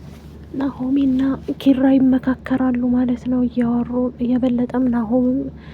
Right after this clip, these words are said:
መክሮታል ማለት ነው፣ ኪራን ማለት ነው። «እባክህን ኪራ፣ አንተ ፍቅሯ ልትቀበል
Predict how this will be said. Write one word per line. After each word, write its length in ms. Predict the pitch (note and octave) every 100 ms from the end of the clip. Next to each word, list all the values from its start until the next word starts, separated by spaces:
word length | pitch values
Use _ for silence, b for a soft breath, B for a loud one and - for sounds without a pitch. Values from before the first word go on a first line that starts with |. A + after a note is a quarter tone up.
| B -
መክሮታል 600 | B3+ B3+ - C4 A#3 A#3+ A#3
ማለት 340 | A#3+ A#3 A#3 A#3+
ነው፣ 120 | A#3 -
ኪራን 420 | A#3 A3+ A3+ A#3
ማለት 320 | A3+ A3 A#3 B3
ነው። 180 | C4 C#4
«እባክህን 600 | C4+ A#3+ A3+ - A3+ A3+ A#3
ኪራ፣ 240 | - A3 A3+ A3 B B B B -
አንተ 300 | A#3+ - B3+
ፍቅሯ 300 | - - A#3+
ልትቀበል 640 | A#3+ - - - - B3